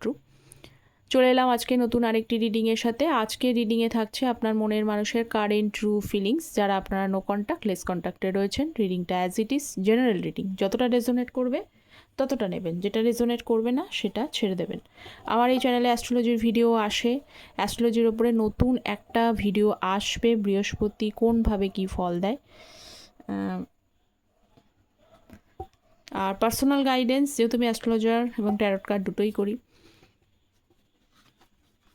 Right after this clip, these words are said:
সব ধরনেরই হয়, আম, জটক বিচার থেকে শুরু করে ম্যারেজ,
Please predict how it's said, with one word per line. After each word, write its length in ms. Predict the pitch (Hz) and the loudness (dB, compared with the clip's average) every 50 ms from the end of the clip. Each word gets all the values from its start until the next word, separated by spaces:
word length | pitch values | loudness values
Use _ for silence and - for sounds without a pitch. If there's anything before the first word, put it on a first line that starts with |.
| _ - - | _ -14 -8
সব 240 | - - 254 240 220 | -2 0 0 0 2
ধরনেরই 440 | 226 254 254 254 254 254 254 247 247 | 2 2 2 4 4 2 2 2 2
হয়, 280 | 226 240 240 233 269 | 2 2 2 2 0
আম, 500 | 311 - - - - - 202 208 214 214 | -2 -4 -6 -6 -4 -2 0 0 0 0
জটক 260 | 202 196 220 208 220 | 2 0 2 2 2
বিচার 300 | 220 202 220 214 220 220 214 - | 2 0 0 0 0 -2 -2 -2
থেকে 220 | 226 214 - 220 | -2 -2 -2 -2
শুরু 260 | - - 220 202 202 | -2 -2 -2 -2 0
করে 340 | 196 - 202 202 208 208 208 | 0 0 0 0 0 0 0
ম্যারেজ, 800 | 208 214 214 208 196 196 196 202 202 202 190 190 - - - | 0 0 0 0 0 0 0 0 0 -2 -2 -4 -6 -8 -8